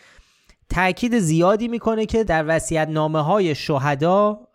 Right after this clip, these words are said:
بارها تأکید شده روی حجاب، رعایت حجاب و ما باید خون اونا رو پاس بداریم. اه، خب، این یه چیزیه که برای ت-، همه کسایی که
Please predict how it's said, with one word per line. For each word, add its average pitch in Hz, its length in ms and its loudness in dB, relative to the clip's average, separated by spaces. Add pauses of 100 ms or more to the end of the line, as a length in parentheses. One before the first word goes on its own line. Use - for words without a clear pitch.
بارها 151 360 0
تأکید 156 440 -4
شده 160 240 -4
روی 151 560 0 (300)
حجاب، 147 500 0
رعایت 127 340 0
حجاب 147 520 -2
و 127 80 -2
ما 135 160 -2
باید 131 260 -2
خون 135 220 -4
اونا 123 260 -2
رو 131 100 -2
پاس 165 300 -4
بداریم. 190 460 -2 (720)
اه، 139 280 -2
خب، 202 220 -2
این 233 180 -6
یه 226 140 2
چیزیه 214 360 -2
که 202 120 -2
برای 175 260 2
ت-، 151 400 -2
همه 147 200 0
کسایی 151 360 0
که 139 240 0